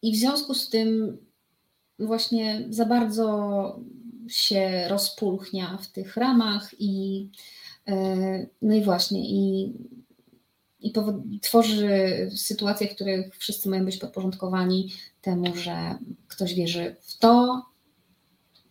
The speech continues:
a inni wierzą w coś innego. Więc to jest kolejny argument za tym, żeby religia pozostawała jednak prywatną i wsobną sprawą, a nie,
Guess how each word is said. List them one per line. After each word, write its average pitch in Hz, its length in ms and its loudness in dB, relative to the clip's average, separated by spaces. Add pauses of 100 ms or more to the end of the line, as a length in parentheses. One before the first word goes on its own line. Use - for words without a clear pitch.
(680)
a 160 260 -4
inni 175 720 0
wierzą 170 300 -4 (120)
w - 60 -10
coś - 200 2
innego. 165 360 -2 (800)
Więc - 520 2 (280)
to 233 160 4
jest 202 260 2
kolejny 185 340 8
argument 175 380 2
za 170 100 0
tym, 170 220 -4
żeby 180 480 -2 (360)
religia 180 540 2
pozostawała 180 720 0
jednak 180 420 0
prywatną 185 840 2
i 185 280 2
wsobną 196 460 6
sprawą, 185 560 0
a 180 100 -2
nie, 175 380 -2